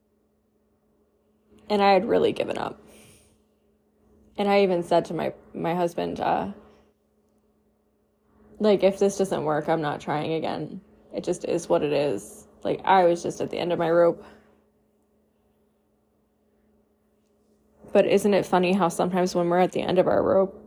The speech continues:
we find that, uh, if we just yank a little harder, there's an entirely new length of rope.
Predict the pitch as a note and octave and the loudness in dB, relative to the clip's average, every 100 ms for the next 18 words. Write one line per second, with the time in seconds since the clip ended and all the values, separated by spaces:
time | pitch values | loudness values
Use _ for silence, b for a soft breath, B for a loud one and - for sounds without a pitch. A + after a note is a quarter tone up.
0 | - F3+ F#3 F3+ F#3+ E3+ - D3+ - E3 | -2 0 0 -2 -2 -2 2 2 4 2
1 | F3 G3 G3 - F3 F3+ F3 F3+ G3 F#3 | 0 -4 -6 0 0 0 -2 0 -2 0
2 | F3+ F3 - - F#3+ F#3 F#3+ G3+ F#3+ F#3+ | 2 2 2 2 0 2 0 -2 -2 -2
3 | - F#3 - - F#3+ - F3+ F3 E3+ - | -4 -6 -4 -2 0 -2 -4 -4 -4 -6
4 | - - - E3 - | -6 -6 -4 -2 -4